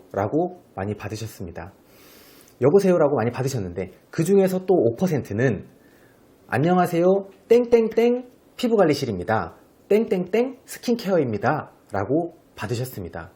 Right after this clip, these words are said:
그 중에서 일 퍼센트는 분명 다르게 받으셨습니다. 그것에 대해서 제가 지금 코칭해 드리도록 하겠습니다. 그것을 말씀드리기 전에, 어, 다른 사례를 하나 들려드리려고 하는데요.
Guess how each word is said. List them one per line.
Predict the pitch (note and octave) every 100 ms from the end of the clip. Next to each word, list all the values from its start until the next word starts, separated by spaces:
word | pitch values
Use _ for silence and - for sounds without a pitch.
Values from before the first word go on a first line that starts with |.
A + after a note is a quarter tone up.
| _ _ _ _ _ _ _
그 | D3
중에서 | D3 F#3 D#3+ G#2 G2 G#2 F#2+ - _ _ _ _ -
일 | C4+
퍼센트는 | C4+ C4+ B3 A3+ F#3+ G3+ G#2 - _ _ _ _ _ _ _
분명 | - C#3+ G3+
다르게 | G3+ A2 D3+ F#3
받으셨습니다. | A#2+ G#2 - F#2+ E2 F2+ - _ _ _ _ _ _ _ _
그것에 | - D3 D#3
대해서 | C3 A#2+
제가 | A2 G2
지금 | - C3+
코칭해 | - - D3+
드리도록 | G#2+ G2+ G2
하겠습니다. | A#2 G#2+ E2+ - - - - - - - -
그것을 | D#3 F3+
말씀드리기 | D#3+ A2 D#3+ B2+ C3
전에, | C#3 F#2+ A2+ G#2 - _ _ _ _ _ _ _ _ _ - - - - _ _ -
어, | G2+ G2+
다른 | - C3+ G3 A#2+ - - _
사례를 | - A#3+ B3 G3
하나 | E3 A#2
들려드리려고 | A2+ A2 F#2+ F#2+ F#2+
하는데요. | A#2+ G#2+ F2+ F#2 E2+